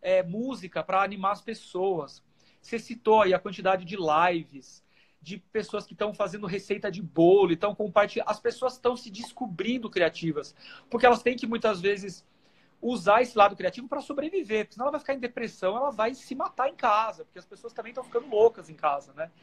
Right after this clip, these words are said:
Então, assim, se a gente tentar buscar um pouquinho de otimismo nessa crise,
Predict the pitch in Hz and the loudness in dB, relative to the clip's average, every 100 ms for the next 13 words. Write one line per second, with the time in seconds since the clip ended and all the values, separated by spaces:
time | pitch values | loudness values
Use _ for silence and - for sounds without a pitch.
0 | _ - _ - 240 240 247 180 _ _ | _ -20 _ -2 2 2 -2 -10 _ _
1 | _ - 214 254 - 240 233 196 185 - | _ -4 -4 -4 -6 -6 0 -2 -2 -10
2 | - 180 160 165 196 - 233 226 170 202 | 0 4 4 0 -8 -6 -6 -6 -6 -6
3 | 180 185 190 185 170 196 240 180 170 165 | -4 -4 -6 -6 -4 -4 -6 -4 -4 -2
4 | 160 - 185 240 185 160 | -4 -4 -2 -2 -2 -6